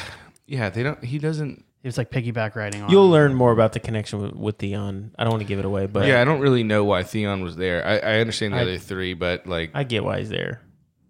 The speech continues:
Speaker 1: Okay.
Speaker 3: I don't think he sh-, I don't like Theon. Fuck Theon, but
Speaker 1: <laughs>
Speaker 3: I understand why he's there.
Speaker 2: Wait, so you don't like Theon?
Speaker 3: I fucking hate Theon.
Speaker 2: Oh, okay. Wow. You've heard it here first, folks.
Speaker 3: <laughs> Heard it here first.
Speaker 1: <laughs> All right.
Speaker 3: Um,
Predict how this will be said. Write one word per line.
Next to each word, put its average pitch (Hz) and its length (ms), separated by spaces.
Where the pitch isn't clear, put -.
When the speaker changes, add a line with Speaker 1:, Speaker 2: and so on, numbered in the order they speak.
Speaker 1:
Okay. 87 260
Speaker 3:
I 147 60
don't 123 200
think 113 200
he 104 80
sh-, - 220
I 110 100
don't 104 180
like 123 240
Theon. 95 300
Fuck - 240
Theon, 80 420
but 101 320
Speaker 1:
<laughs> - 100
Speaker 3:
I 104 220
understand 104 400
why - 140
he's 101 160
there. 113 100
Speaker 2:
Wait, 127 140
so - 100
you 123 100
don't 123 220
like 190 180
Theon? 196 280
Speaker 3:
I 170 800
fucking 135 440
hate 113 240
Theon. - 320
Speaker 2:
Oh, 131 140
okay. 117 180
Wow. 117 220
You've 113 140
heard 120 160
it 117 60
here 120 220
first, 123 240
folks. - 280
Speaker 3:
<laughs> 127 380
Heard 120 220
it 143 60
here 143 120
first. 101 580
Speaker 1:
<laughs> - 60
All 147 160
right. 143 260
Speaker 3:
Um, 110 120